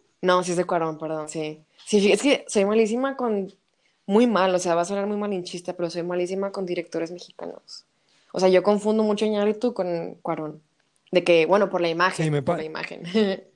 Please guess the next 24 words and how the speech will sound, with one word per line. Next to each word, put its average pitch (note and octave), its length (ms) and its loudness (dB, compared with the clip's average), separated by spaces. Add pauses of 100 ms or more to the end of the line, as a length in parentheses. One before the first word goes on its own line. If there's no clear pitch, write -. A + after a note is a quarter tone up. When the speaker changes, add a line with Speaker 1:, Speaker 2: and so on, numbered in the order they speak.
Speaker 2:
sí, D3 160 0
sí. C#3+ 340 -2 (520)
O D#3 80 0
sea, D#3 140 2
me D3 180 0
pasa, D#3+ 220 0
me D3 100 -4
pasa. D3 180 -2
Es C#3 120 -8
como D#3+ 180 -4
que D3 320 -8 (160)
yo D3 120 -2
confundo, E3+ 540 2
bueno, D3 220 2
de, C3+ 280 2 (460)
para B2 200 4
entrar B2 320 0
a, C3+ 200 2
a, A#2+ 320 -4
a A#2+ 560 -10
ese B2+ 140 -6
tema. C3 280 -4
Speaker 1:
Ajá. F#3+ 200 0
Speaker 2:
<laughs> G#3+ 560 0